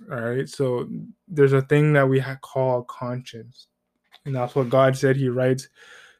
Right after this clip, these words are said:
his law upon the hearts of man. So basically in that sentiment,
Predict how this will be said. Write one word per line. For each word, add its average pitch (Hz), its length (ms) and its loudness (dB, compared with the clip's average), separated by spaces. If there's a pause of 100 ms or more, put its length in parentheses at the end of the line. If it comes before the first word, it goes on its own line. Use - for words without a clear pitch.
his 131 260 -2
law 131 220 6
upon 135 480 -2
the 131 100 0
hearts 135 360 -6
of 127 100 -10
man. 120 400 -8
So 123 400 -6 (380)
basically 147 760 0
in 135 220 0
that 131 340 0 (600)
sentiment, 135 720 0